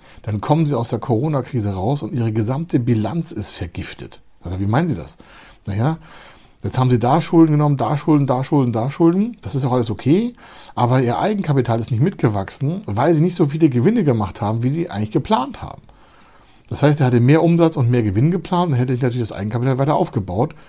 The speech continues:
parallel auch zu den Schuldentilgungspositionen. Aber Schuldentilgung war okay, aber Eigenkapital war nicht aufgebaut worden. Das ist vielen tausend Unternehmen so gegangen. Warum? Keiner hat gedacht, dass es irgendwie zwei Jahre Corona-Action draußen läuft. Also haben die sich quasi ihre Liquidität abgebrannt.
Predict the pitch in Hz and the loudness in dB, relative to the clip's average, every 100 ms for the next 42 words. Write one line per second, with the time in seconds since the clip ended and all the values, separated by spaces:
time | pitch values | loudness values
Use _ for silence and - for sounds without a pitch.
0 | - - 123 131 117 101 104 120 - 110 | -16 -4 0 0 0 -2 -4 -8 -4 -2
1 | 127 - 113 120 135 147 - 233 120 - | -2 -2 -2 0 0 -4 -2 -2 -2 -6
2 | - - 143 139 123 - - - - - | -10 -12 -12 -14 -16 -20 -20 -20 -20 -6
3 | 104 110 - 143 139 - 131 120 113 101 | -2 -2 2 2 2 0 0 0 -2 -4
4 | 92 - - 90 87 117 127 - 104 95 | -6 -10 -14 -14 -6 -2 -2 -2 -6 -6
5 | - 95 104 113 123 127 139 98 87 87 | -8 -8 -6 -6 -4 -4 -4 -4 -8 -8
6 | - 147 - - 104 - 107 - - - | -8 -8 -10 -12 -16 -18 -20 -20 -20 -20
7 | - - - 165 151 - 226 190 156 160 | -20 -10 -4 -4 -4 -2 0 0 0 0
8 | 127 139 156 95 85 82 90 151 131 90 | 2 0 0 -2 -6 -8 -8 -8 -6 -4
9 | 113 165 - - - - - 123 120 110 | -4 -6 -12 -20 -20 -10 -2 0 0 -2
10 | 110 113 113 110 107 107 - 110 107 107 | -4 -4 -4 -2 -2 -4 -2 0 0 -2
11 | 101 107 147 123 82 - 101 76 78 80 | -2 -2 0 0 -2 -12 -14 -12 -10 -8
12 | 82 135 - 110 120 156 185 175 - - | -6 -6 -4 -2 2 2 0 -4 -20 -20
13 | - - - 123 123 120 - - 110 117 | -20 -12 -2 2 2 0 -6 -2 0 2
14 | 117 107 107 110 98 120 - - 92 - | 0 -2 -4 -6 -4 -4 -4 -8 -10 -8
15 | 71 67 | -14 -14